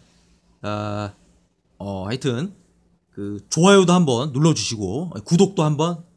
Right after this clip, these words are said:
눌러주시기를 간절히 부탁드리고요. 정말 부족하고, 아, 아, 정말 이제 그 차량의 어떤, 그 어떤 세밀한 부분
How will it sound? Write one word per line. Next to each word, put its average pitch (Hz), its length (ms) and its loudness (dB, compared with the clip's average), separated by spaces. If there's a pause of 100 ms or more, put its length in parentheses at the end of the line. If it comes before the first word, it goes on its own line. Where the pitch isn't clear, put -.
(160)
눌러주시기를 135 680 0
간절히 156 440 4
부탁드리고요. 127 840 -2
정말 131 320 -2 (240)
부족하고, 143 580 0 (480)
아, 90 380 -10 (600)
아, - 120 -8
정말 123 240 -4
이제 117 240 -2 (480)
그 104 380 -6 (340)
차량의 208 380 0
어떤, 131 460 -2 (380)
그 123 100 -6
어떤 120 180 -6
세밀한 240 420 0
부분 113 380 -4